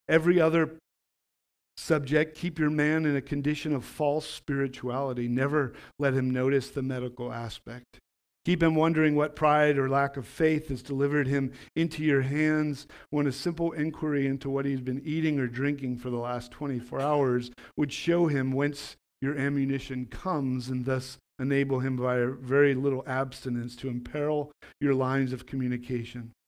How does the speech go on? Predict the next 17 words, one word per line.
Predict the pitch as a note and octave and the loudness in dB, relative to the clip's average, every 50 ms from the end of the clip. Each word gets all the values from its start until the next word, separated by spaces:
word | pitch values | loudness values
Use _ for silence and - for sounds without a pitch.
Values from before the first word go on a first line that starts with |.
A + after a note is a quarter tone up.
| _ - - - _ | _ -20 -20 -6 _
If | - D3+ C#3+ | -2 0 0
he | E3+ E3+ | 2 2
must | E3 E3 F3+ G3+ F#3+ - - | 4 4 4 4 2 0 2
think | - F#3+ F3+ F3 | 2 2 4 4
of | F3+ E3 | 2 2
the | D#3+ | 2
medical | D#3+ D#3 D#3 D#3 D#3+ D#3 D3+ C3+ | 4 4 4 2 0 -2 -4 -8
side | - - D#3 C#3+ C#3 C3 | -4 0 0 2 2 2
of | C3 B2 | 0 -4
chastity, | - - D3 C3+ B2+ B2 - - C#3 C3+ B2+ | -4 -2 -2 -2 -2 -4 -6 -6 -6 -6 -6
feed | - - E3 E3 D#3+ | -4 -4 -6 -4 -4
him | C#3+ D#3+ E3 D#3 D#3 D3 - - - - - | -2 -2 -2 -2 -2 -6 -10 -14 -12 -8 -6
the | C#3+ | -6
grand | B2 C3 C#3+ C#3+ C#3 C#3+ D3 C#3 | -2 0 2 2 2 2 0 0
lie | C#3 C#3 C#3 C3+ C3 B2+ B2+ | 0 2 2 2 2 2 2
which | B2+ C3 B2 - - | 0 0 -4 -4 -4
we | C#3+ B2+ C3 C3+ C3 | -4 -2 -2 -4 -6